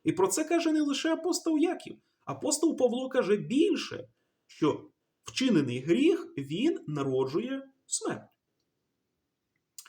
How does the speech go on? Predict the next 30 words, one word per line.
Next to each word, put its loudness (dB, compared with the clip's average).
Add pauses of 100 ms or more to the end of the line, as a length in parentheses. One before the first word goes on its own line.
(200)
І 2
тому, 0 (380)
якщо 2
гріх 0
є 2
причиною 0
хвороби, 0 (440)
то -8
що 2
потрібно 4
для 2
уздоровлення? 0 (640)
Очевидно, 0 (140)
прощення. -6 (640)
Тому 2
апостол 4
і 2
пише, 0
що -4
якщо 0
Бог 0
дає 2
зцілення, 2
то -2
очевидно, 2
що -2
Бог 2
дає 2
і -6
прощення. -2